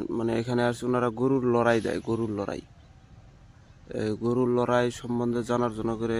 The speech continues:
ওনারা ই করতেছে, নিয়ে আসছে আর কি। আমি আসতাম না, আমাকে অনেক টাকা পয়সাও দিছে, টাকা পয়সা দিছে, আবার, আহ,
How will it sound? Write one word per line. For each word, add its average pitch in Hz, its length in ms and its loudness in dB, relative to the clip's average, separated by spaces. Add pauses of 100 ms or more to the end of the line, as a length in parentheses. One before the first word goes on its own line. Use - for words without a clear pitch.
ওনারা 107 320 -2
ই 110 100 -2
করতেছে, 110 440 -6 (840)
নিয়ে 123 180 4
আসছে 110 260 0
আর 107 120 -6
কি। 123 160 -2 (4000)
আমি 139 240 6
আসতাম 156 360 10
না, 156 100 12
আমাকে 131 260 8 (160)
অনেক 139 260 6
টাকা 147 220 6
পয়সাও 139 320 6
দিছে, 135 300 2 (3500)
টাকা 131 240 4
পয়সা 131 300 2
দিছে, 123 340 -2
আবার, 123 220 6
আহ, - 80 -14